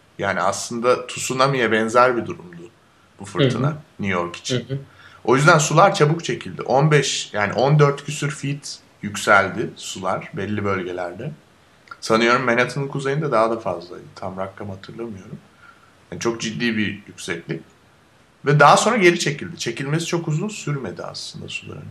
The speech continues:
Speaker 2: Ve çekildikten sonra altında neler var?
Speaker 1: Şimdi,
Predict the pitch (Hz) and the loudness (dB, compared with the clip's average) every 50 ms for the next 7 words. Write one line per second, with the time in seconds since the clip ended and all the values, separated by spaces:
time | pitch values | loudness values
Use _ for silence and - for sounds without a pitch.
0 | - - _ - - - - - - _ _ - 185 180 175 - - 226 226 240 | -18 -18 _ -4 -4 -4 -4 -4 -12 _ _ 6 8 8 8 8 8 8 8 8
1 | 240 247 233 - 240 226 208 175 - 180 185 202 196 180 175 165 170 196 185 185 | 8 8 8 10 10 10 10 10 10 10 12 12 12 12 12 10 10 10 10 12
2 | 180 180 175 185 196 190 143 117 117 143 - - - - - _ _ _ _ - | 12 12 12 12 12 12 12 12 10 10 6 0 -8 -14 -20 _ _ _ _ -20
3 | - - - - 175 196 214 220 | -12 -6 -4 0 0 2 2 2